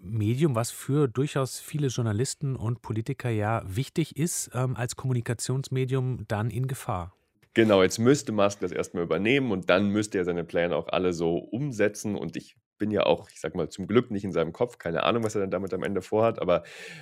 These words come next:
Speaker 2: ich hätte nicht das allerbeste Gefühl, wenn
Speaker 1: Mhm.
Speaker 2: Musk Twitter ta-, tatsächlich übernähme und dann nach seinen Vorstellungen umbauen würde, weil ich, also es ist jetzt schon hochproblematisch, dass eine doch für die öffentliche Meinungsbildung so relevante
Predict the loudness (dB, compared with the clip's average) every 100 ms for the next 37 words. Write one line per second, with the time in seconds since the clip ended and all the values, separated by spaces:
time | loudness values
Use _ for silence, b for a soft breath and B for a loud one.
0 | B -8 0 2 4 2 0 -4 -2 4
1 | 6 6 6 4 2 -4 -4 -8 -6 -2
2 | 0 0 -2 -8 -4 0 0 0 -2 -2
3 | -6 -10 -6 0 0 0 -6 -6 -10 -6
4 | -6 -6 -6 -4 0 2 2 2 0 -4
5 | b b -8 -2 0 0 -2 -4 -4 -2
6 | 2 4 4 0 2 2 2 0 0 -2
7 | -8 -14 _ _ -2 0 2 2 2 0
8 | 2 2 2 0 -2 -4 -6 -4 -4 -4
9 | B B -10 -6 -2 4 4 4 4 4
10 | 2 -4 0 2 2 -2 -2 2 2 2
11 | -2 -4 -4 0 0 0 0 4 4 2
12 | -8 -6 -4 -4 -4 -6 -4 -2 0 -2
13 | -4 -2 -2 -4 -4 -2 0 -2 -4